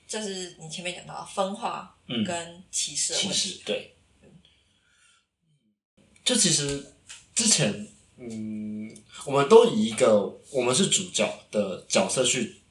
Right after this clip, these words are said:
Speaker 2: 去定义说那些危害我的人都是恐怖分子。
Speaker 1: 嗯。
Speaker 2: 就像是九一一那时候，因为九一一那时候恐怖攻击，那接下来美国他们就对伊斯兰相关的一些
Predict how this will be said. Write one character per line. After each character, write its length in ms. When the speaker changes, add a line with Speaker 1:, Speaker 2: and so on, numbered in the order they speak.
Speaker 2:
去 240
定 180
义 120
说 440
那 100
些 140
危 180
害 140
我 180
的 100
人 180
都 160
是 120
恐 140
怖 80
分 220
子。 180
Speaker 1:
嗯。 60
Speaker 2:
就 100
像 180
是 560
九 200
一 180
一 60
那 120
时 180
候， 320
因 120
为 680
九 180
一 100
一 20
那 100
时 140
候 120
恐 160
怖 80
攻 180
击， 340
那 460
接 100
下 200
来 60
美 220
国 180
他 100
们 120
就 240
对 260
伊 80
斯 220
兰 140
相 240
关 180
的 60
一 100
些 640